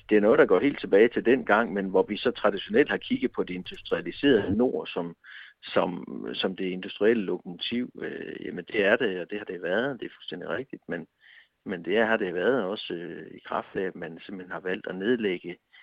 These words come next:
den interne konkurrence, der var for det, fra det syditalienske industri.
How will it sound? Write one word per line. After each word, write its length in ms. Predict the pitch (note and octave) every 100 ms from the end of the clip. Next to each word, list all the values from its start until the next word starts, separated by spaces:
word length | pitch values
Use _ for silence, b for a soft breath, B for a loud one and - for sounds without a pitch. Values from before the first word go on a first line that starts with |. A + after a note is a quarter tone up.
| b -
den 160 | G#2+
interne 500 | G#2+ C3 - F#2+ E2
konkurrence, 680 | - F#2+ F#2 E2 E2+ G#2+ -
der 100 | E2+
var 260 | E2 E2+ F#2
for 80 | -
det, 160 | F2 E2+ _
fra 100 | F#2+
det 140 | F#2 F2
syditalienske 800 | G2+ G#2 - E2+ F#2 - - F2
industri. 440 | E2+ - - -